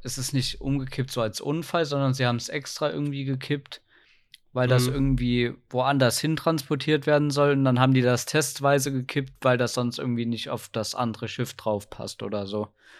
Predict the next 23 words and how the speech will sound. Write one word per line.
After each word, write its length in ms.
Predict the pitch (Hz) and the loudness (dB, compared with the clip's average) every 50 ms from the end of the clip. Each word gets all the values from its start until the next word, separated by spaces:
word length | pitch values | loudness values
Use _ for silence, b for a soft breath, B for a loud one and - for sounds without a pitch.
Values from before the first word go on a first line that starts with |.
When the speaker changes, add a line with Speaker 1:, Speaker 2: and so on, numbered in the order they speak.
| B B B B B B B - | B B B B B B B -8
Speaker 2:
Mhm. 360 | 127 117 120 117 117 117 123 - _ _ _ - | -4 -2 -2 -2 -2 -4 -8 -12 _ _ _ -4
Speaker 1:
Ja. 280 | 127 113 107 101 - - - b b b b b b - _ - - - - - - - - - _ _ - - - _ _ - - - | 0 0 0 0 -2 -6 -14 b b b b b b -20 _ -20 -20 -20 -20 -20 -20 -20 -20 -20 _ _ -20 -20 -20 _ _ -20 -18 -10
Wegen, 320 | - 127 123 120 117 123 - | -4 -2 0 0 0 4 6
ah, 160 | 127 117 117 | 8 8 8
genau, 320 | 113 113 113 110 110 107 | 6 4 2 2 2 0
wegen 220 | 110 113 107 107 107 | 0 -2 -2 -2 -2
den, 200 | 107 107 107 107 | 0 0 0 -2
äh, 300 | 107 - 110 107 107 101 | -2 -2 -2 -2 -2 -4
Brücken. 440 | - - - 131 131 135 120 107 98 - - - _ _ _ _ - - - - - - _ _ _ _ _ _ _ _ _ _ _ _ _ _ _ _ _ | -6 -6 -4 -4 -2 -2 -4 -4 -6 -8 -12 -20 _ _ _ _ -20 -20 -20 -20 -20 -20 _ _ _ _ _ _ _ _ _ _ _ _ _ _ _ _ _
Speaker 2:
Okay. 340 | - - - - - - 110 | -18 -18 -18 -18 -14 -10 -8
Speaker 1:
Da 140 | 104 113 107 | -6 -4 -4
wird 160 | 113 110 - | -4 -4 -4
das 140 | 110 - - | -4 -4 -4
sonst 260 | 117 110 104 - - | -6 -6 -6 -6 -6
nicht, 240 | 113 107 101 - - | -6 -6 -6 -8 -8
äh, 180 | 127 117 104 | -8 -8 -8
durchpassen. 720 | 101 - 110 107 - - - - 101 95 - - 104 98 - _ _ _ _ _ _ _ - - | -6 -6 -6 -6 -8 -8 -10 -10 -8 -8 -8 -8 -8 -10 -12 _ _ _ _ _ _ _ -12 -8
Speaker 2:
Ja. 240 | 120 113 110 107 - - - - - - - - - _ _ _ _ - - _ _ _ _ _ _ | -6 -6 -4 -4 -4 -4 -6 -8 -10 -16 -20 -20 -20 _ _ _ _ -20 -20 _ _ _ _ _ _
Speaker 1:
Ist 80 | - | -20
auf 140 | - 127 - | -14 -8 -4
jeden 140 | 131 127 120 | -2 -2 -2
Fall 240 | - - 120 113 110 | -2 -2 -2 -2 -2
lost. 520 | 107 107 101 98 98 - - - - - | -2 -4 -4 -4 -6 -8 -10 -10 -12 -16